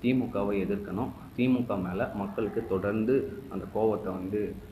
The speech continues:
இரு-, வ-, அஹ், அப்படி வச்சுட்டே இருக்கணும் அப்படிங்கிற ஒரு நோக்கத்துக்காக மட்டும்தான் இவங்க எல்லாருமே இதை பேசுனாங்களே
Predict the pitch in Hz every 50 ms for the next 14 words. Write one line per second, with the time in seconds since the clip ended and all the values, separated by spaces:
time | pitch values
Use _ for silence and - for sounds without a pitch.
0 | - - - - - - - - - - - - - - 113 117 117 117 113 110
1 | 104 104 - - 107 104 101 101 98 95 95 92 101 107 101 98 101 101 104 101
2 | 98 - 107 - 113 110 104 101 90 92 92 95 95 95 - - - - 92 95
3 | 95 92 117 117 117 117 - 107 98 95 98 95 95 95 95 104 117 113 - 104
4 | - 98 101 101 98 104 98 95 98 - 92 110 104 101 92 90 92 92 95 101
5 | 107 107 113 113 110 98 95 - - 104 107 104 104 98 95 - 90 92